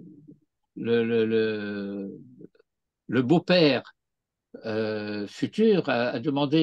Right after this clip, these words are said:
Et que fait son père ? » « Ah, malheureusement, il est mort. »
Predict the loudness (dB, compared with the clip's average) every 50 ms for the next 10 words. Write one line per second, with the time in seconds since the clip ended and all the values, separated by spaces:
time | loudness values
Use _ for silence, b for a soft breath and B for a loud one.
0 | 4 4 4 2 2 2 0 -2 0 0 -2 -2 -2 -4 -8 -8 -6 -4 -2 0
1 | 2 2 2 0 -2 _ _ _ _ _ _ _ _ _ -4 2 4 4 4 4
2 | 2 2 2 2 2 2 0 0 -4 -4 -6 -4 -2 0 0 0 0 -2 -2 -4
3 | -6 -6 -8 -10